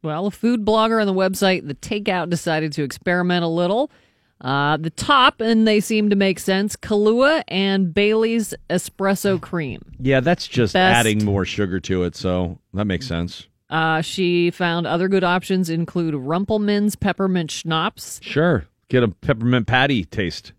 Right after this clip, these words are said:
Speaker 1: Godiva Milk Chocolate Liqueur and
Speaker 2: That's
Speaker 1: Fran-
Speaker 2: not booze.
Speaker 1: Well,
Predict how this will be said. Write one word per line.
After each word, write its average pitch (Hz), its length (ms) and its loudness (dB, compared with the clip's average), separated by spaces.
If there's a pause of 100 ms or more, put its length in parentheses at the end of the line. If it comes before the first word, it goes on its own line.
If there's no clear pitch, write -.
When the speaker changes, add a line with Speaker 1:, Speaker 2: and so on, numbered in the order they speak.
Speaker 1:
Godiva 175 480 2
Milk 185 320 2
Chocolate 208 500 -2
Liqueur 208 760 0
and 175 300 0
Speaker 2:
That's 208 100 -6
Speaker 1:
Fran- 175 260 0
Speaker 2:
not 160 60 -6
booze. 76 400 -6 (840)
Speaker 1:
Well, 175 300 -6